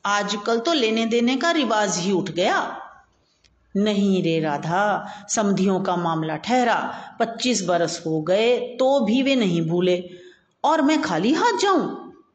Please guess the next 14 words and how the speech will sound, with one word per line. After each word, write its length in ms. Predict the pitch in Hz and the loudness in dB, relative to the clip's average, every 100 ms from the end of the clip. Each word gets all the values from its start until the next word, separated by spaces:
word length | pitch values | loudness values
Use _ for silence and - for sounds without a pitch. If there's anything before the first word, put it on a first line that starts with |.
| - | -2
नहीं, 320 | 214 190 165 | 0 2 0
नहीं, 380 | 143 143 135 - - - - | -2 -4 -8 -10 -18 -14 -4
इससे 360 | 277 - 214 170 | -2 -2 -2 0
तो 140 | 220 | 0
मैं 180 | 262 294 | 2 2
ना 240 | 277 254 | 2 2
जाऊं 380 | 190 180 220 349 | 0 0 0 -2
सो 340 | - - 392 | -4 -2 0
ही 220 | 269 156 143 | 2 -2 -4
अच्छा।" 420 | - 214 - - - - _ _ _ _ _ _ - | -4 -6 -6 -10 -20 -20 _ _ _ _ _ _ 0
"तो 100 | 240 | 2
जाओ 340 | 196 165 170 | 2 2 2
ही 200 | 165 165 | 2 0
मत, 240 | 143 127 | 0 -6